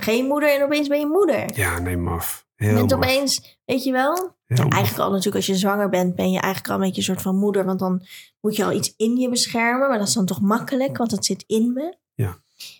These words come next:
Speaker 1: Maar toen opeens, ja, had ik een baby. Ik weet nog, de volgende dag mochten we naar huis.
Speaker 2: Ja, heel
Speaker 1: En dat
Speaker 2: mooi.
Speaker 1: ik
Speaker 2: En,
Speaker 1: dacht, ik
Speaker 2: en
Speaker 1: heb
Speaker 2: ben je
Speaker 1: nog
Speaker 2: gewoon verantwoordelijk voor, voor... Dat was je natuurlijk tijdens de zwangerschap ook, maar toch
Speaker 1: Ja,
Speaker 2: anders, hè?
Speaker 1: toch anders.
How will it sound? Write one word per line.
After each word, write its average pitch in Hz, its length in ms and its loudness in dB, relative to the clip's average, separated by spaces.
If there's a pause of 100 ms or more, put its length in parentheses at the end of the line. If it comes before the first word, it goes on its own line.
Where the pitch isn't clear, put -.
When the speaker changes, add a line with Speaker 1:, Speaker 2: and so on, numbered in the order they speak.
(120)
Speaker 1:
Maar - 180 -6
toen 226 160 2
opeens, 240 400 -2
ja, 254 160 0
had 196 140 0
ik 202 80 -2
een 208 140 0
baby. 240 720 2
Ik 240 140 0
weet 220 160 4
nog, 220 80 -2
de 226 100 -4
volgende 262 360 0
dag 262 220 0
mochten 269 280 -2
we 262 60 0
naar 262 220 0
huis. 339 500 0 (160)
Speaker 2:
Ja, 104 400 -2
heel 123 180 2
Speaker 1:
En 120 60 6
dat 113 100 4
Speaker 2:
mooi. 110 40 2
Speaker 1:
ik 113 120 2
Speaker 2:
En, - 60 4
Speaker 1:
dacht, 135 140 0
ik 151 40 2
Speaker 2:
en 147 40 2
Speaker 1:
heb 139 80 4
Speaker 2:
ben - 0 -
je 135 80 4
Speaker 1:
nog - 100 4
Speaker 2:
gewoon 123 140 0
verantwoordelijk 127 520 0
voor, 131 300 0
voor... 135 420 -2
Dat - 140 -4
was 123 160 2
je - 60 0
natuurlijk 113 280 2
tijdens 104 220 0
de - 60 2
zwangerschap - 480 -2
ook, 104 280 -2
maar 101 100 2
toch 110 140 2
Speaker 1:
Ja, 95 80 2
Speaker 2:
anders, 95 280 -2
hè? 120 180 2
Speaker 1:
toch 262 180 -2
anders. 196 760 -2